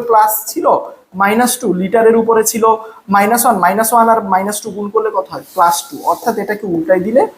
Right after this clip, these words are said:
উম, লিটার স্কয়ার per মোল স্কয়ার, লিটার স্কয়ার per মোল স্কয়ার। এই যে দেখো, লিটার স্কয়ার, এই যে এটা, এই যে লিটার স্কয়ার per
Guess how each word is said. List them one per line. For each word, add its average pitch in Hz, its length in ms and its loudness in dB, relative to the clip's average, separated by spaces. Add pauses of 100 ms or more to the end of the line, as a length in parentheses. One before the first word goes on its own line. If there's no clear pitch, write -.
(300)
উম, 170 180 -4 (180)
লিটার 202 520 2
স্কয়ার 247 500 2 (1120)
per 170 180 2 (100)
মোল 131 200 -8
স্কয়ার, - 360 -16 (1200)
লিটার 196 360 4
স্কয়ার 254 240 2 (100)
per 170 220 4
মোল 139 160 -6
স্কয়ার। 147 240 -6
এই 160 60 0
যে 143 80 -8
দেখো, 127 240 -12 (340)
লিটার 202 380 4
স্কয়ার, 269 420 2 (320)
এই 139 100 -6
যে - 100 -14
এটা, - 180 -18 (160)
এই 160 60 -2
যে - 180 -10
লিটার 175 380 2
স্কয়ার 262 420 2 (480)
per 139 160 2